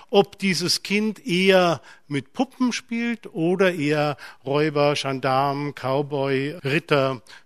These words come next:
Piraten, äh, Wikinger, sowas, das typische Bubenspiel heute an Playmobils zu bieten hat. Und Sie stellen fest, dass dieses Testosteron, das Geschlechtshormon im Mutterleib,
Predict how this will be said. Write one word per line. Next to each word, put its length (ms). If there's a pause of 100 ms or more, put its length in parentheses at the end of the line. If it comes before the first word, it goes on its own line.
(140)
Piraten, 880 (280)
äh, 240
Wikinger, 680 (500)
sowas, 640
das 180
typische 640 (400)
Bubenspiel 960 (240)
heute 420 (320)
an 440
Playmobils 580
zu 100
bieten 380
hat. 260 (400)
Und 160
Sie 140
stellen 440
fest, 600 (640)
dass 460 (200)
dieses 320 (400)
Testosteron, 920 (240)
das 180
Geschlechtshormon 1080
im 160
Mutterleib, 580